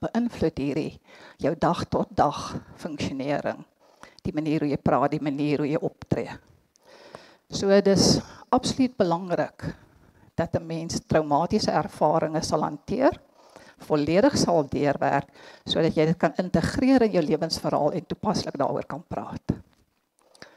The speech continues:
<clears throat> Dan sien ons fisiese mure. Fisiese mure kan 'n baie negatiewe effek hê. Daar is al verskeie studies getoon, het dit al getoon. En dink byvoorbeeld aan die Berlynse muur.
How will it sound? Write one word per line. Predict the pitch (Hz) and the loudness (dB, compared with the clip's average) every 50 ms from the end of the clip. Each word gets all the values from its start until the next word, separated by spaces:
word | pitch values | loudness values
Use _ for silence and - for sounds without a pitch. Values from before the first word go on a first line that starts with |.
| _ _ _ _ _ _ _ _ _ _ _ _ - - _ _ - | _ _ _ _ _ _ _ _ _ _ _ _ -20 -20 _ _ -20
<clears throat> | 269 - - 254 247 - 208 214 214 185 | -14 -6 -4 -2 -2 0 -2 -2 2 2
Dan | 190 247 269 | 2 2 2
sien | - 320 359 | -2 -2 -4
ons | 349 - - | -4 -6 -2
fisiese | - 349 320 - 349 - - 208 | -2 0 2 2 2 4 2 2
mure. | 170 156 160 156 160 156 156 143 135 - - - | 0 0 -2 -2 0 0 0 0 -2 -4 -4 -4
Fisiese | - 160 - - - - - 226 190 | -4 -4 -4 -4 -4 0 0 0 0
mure | 170 170 175 175 180 180 175 170 - | 0 -2 0 0 2 2 2 0 0
kan | - 180 180 175 170 - | 0 0 0 0 -4 -8
'n | 170 143 | -6 -4
baie | - 147 151 160 165 | -2 -2 0 0 -2
negatiewe | 190 175 185 - 240 226 - 220 214 208 | 0 0 0 0 0 -2 -2 -2 -2 -2
effek | 220 214 - - 349 - _ - - | -2 -2 -4 -4 -6 -6 _ -14 -14
hê. | - - - _ _ _ _ _ _ _ _ _ _ _ _ _ _ _ _ _ _ - - _ _ - - - _ - - | -14 -14 -18 _ _ _ _ _ _ _ _ _ _ _ _ _ _ _ _ _ _ -20 -20 _ _ -20 -20 -20 _ 0 2
Daar | 170 160 165 | 4 4 4
is | 185 | 4
al | 170 175 | 2 2
verskeie | 175 151 - - 180 226 | 2 0 4 6 6 6
studies | - - - 247 247 247 233 | 6 4 4 4 4 2 2
getoon, | 175 - 190 - - 160 139 139 127 151 214 - | 2 0 0 0 2 0 0 0 -2 -6 -8 -6
het | - - 170 135 156 | -4 -2 -2 0 2
dit | 156 156 - | 0 0 0
al | 131 131 135 | 0 -2 -2
getoon. | - - 143 - - 135 139 - - - - - - - | -2 -6 -8 -6 -6 -6 -6 -6 -12 -18 -20 -20 -12 -6
En | - 180 160 165 | -4 -4 -2 2
dink | 175 196 262 294 | 4 4 4 4
byvoorbeeld | - 330 - - 269 262 254 254 233 233 240 - | 0 -2 0 2 2 4 6 6 4 4 4 2
aan | - 185 175 180 175 165 196 - _ - - _ _ _ - - - | 0 0 0 -2 -6 -8 -10 -10 _ -20 -20 _ _ _ -16 -10 -6
die | - 175 | -2 2
Berlynse | 180 170 - 170 165 170 190 202 196 - - 208 | 2 2 4 4 2 2 0 -2 -2 0 0 0
muur. | - - 269 127 208 - - - - | 0 -2 -6 -6 -8 -10 -12 -12 -12